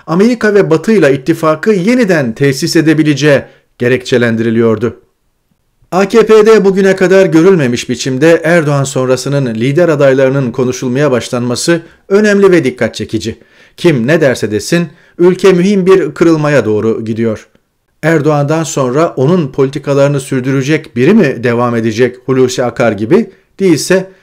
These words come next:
muhalefetin adayı mı kazanacak? İki tarafta Batı'ya göz kırparken birbirini kollamayı ihmal etmiyor. Savaş tezkeresi, K H K mağdurları gibi şahin politikaları destekliyor görünmelerinin nedeni de bu.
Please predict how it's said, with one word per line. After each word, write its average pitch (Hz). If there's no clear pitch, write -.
muhalefetin 170
adayı 156
mı 101
kazanacak? 107
İki 165
tarafta 196
Batı'ya 170
göz 185
kırparken 160
birbirini 160
kollamayı 156
ihmal 151
etmiyor. 117
Savaş 143
tezkeresi, 135
K 135
H 139
K 165
mağdurları 143
gibi 135
şahin 135
politikaları 147
destekliyor 147
görünmelerinin 143
nedeni 185
de 185
bu. 123